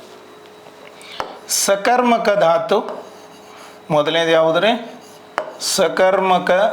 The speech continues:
ಧಾತು. ಎರಡನೇದು ಅಕರ್ಮಕ ಧಾತು. ಎರಡನೇದು ಯಾವುದಂದ್ರೆ ಅಕರ್ಮಕ ಧಾತು.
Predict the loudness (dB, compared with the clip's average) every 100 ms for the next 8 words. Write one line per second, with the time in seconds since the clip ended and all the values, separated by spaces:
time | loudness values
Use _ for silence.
0 | -4 -12 -12 -16 -20 -20 -14 -12 -12 -12
1 | -12 -12 -14 -20 -20 -20 -20 -20 -20 -20
2 | -16 -14 -14 -16 -20 -20 -20 -20 -16 -8
3 | -4 0 2 0 0 0 0 -6 -14 -20
4 | -20 -20 -20 -20 -20 -6 0 2 2 2
5 | 0 0 0 0 -2 -4 -14 -20 -20 -20
6 | -20 -20 -20 -14 -4 -2 0 0 2 2
7 | 2 0 2 2 2 0 -4 -6 -10 -12
8 | -16 -2 0 0 0 0 0 0 2 0
9 | 0 -4 -12 -16 -20 -20 -20 -4 -2 0
10 | 0 0 0 2 2 2 0 -2